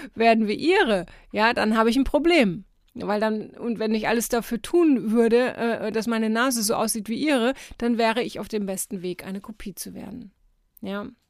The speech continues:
Also hoffe ich, äh, äh, trinke ich jetzt einfach immer generell, was ich hier und da mal ein Smoothie. Vielleicht hoffe ich auch, äh, träume ich auch davon, <laughs> dass mein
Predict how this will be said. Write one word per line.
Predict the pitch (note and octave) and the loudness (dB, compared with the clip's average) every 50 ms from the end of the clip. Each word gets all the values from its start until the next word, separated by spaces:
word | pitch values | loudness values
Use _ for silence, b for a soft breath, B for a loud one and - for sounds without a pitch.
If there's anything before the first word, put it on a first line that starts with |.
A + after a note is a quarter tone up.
| _ _ _ _ _ _ _ _ _ _ _ _ - - - | _ _ _ _ _ _ _ _ _ _ _ _ -12 -8 0
Also | - B3 A3+ A#3 A3 A#3 A#3 A3+ B B B B B B B | 2 4 4 4 4 2 0 -2 B B B B B B B
hoffe | A#3 A3+ G#3+ - B3+ | -4 -4 -4 -4 -6
ich, | A3+ A3+ - - - - | -8 -8 -8 -10 -10 -8
äh, | - G#3+ G#3 G3+ - - A3 G#3 | -6 -6 -6 -6 -6 -6 -6 -6
äh, | G3 | -6
trinke | - - A#3+ A3 G#3+ | -6 -6 -6 -6 -6
ich | G3+ | -8
jetzt | A3+ - G3+ - - | -10 -12 -12 -10 -10
einfach | - G3+ G3+ - G#3 G3 F#3+ - | -10 -10 -10 -10 -10 -10 -12 -12
immer | - - G#3 G3 G3 G3 G3 - - | -10 -8 -6 -6 -6 -6 -8 -8 -8
generell, | G#3 G3+ G3+ G3 F#3+ F3+ G3 G3 G3 G3+ G3+ G3+ - - - | -8 -6 -6 -6 -6 -4 -4 -4 -4 -4 -4 -6 -8 -10 -12
was | - - G#3 - - | -12 -8 -6 -6 -6
ich | G3 G3 | -6 -6
hier | - A3 G#3 | -6 -6 -6
und | G3 F#3 - | -6 -6 -6
da | F#3+ F#3+ | -6 -6
mal | G3 F#3+ | -4 -6
ein | F#3 F3+ | -6 -6
Smoothie. | - - B3+ C#4+ D4 C4+ - C#4+ C4+ C4 B B B B | -4 -2 0 0 0 0 0 0 0 0 B B B B
Vielleicht | B - A#3 A3 G#3+ - - - | B -6 -4 -4 -4 -4 -6 -8
hoffe | A3+ G#3 - | -8 -6 -6
ich | A3+ G3+ - | -8 -8 -8
auch, | - G#3 G3 F#3+ - - | -8 -8 -8 -10 -14 -16
äh, | - - G#3+ G3 G3 F#3+ - - | -12 -10 -8 -8 -8 -10 -10 -14
träume | - - - G#3 G3 | -12 -8 -6 -6 -6
ich | G3 F#3+ | -6 -8
auch | F#3 D#3 | -10 -10
davon, | - G3+ - - G#3+ - | -10 -12 -12 -12 -12 -12
<laughs> | - - | -10 -8
dass | F3+ - | -6 -6
mein | G3+ F#3+ F#3 G3+ | -6 -6 -6 -6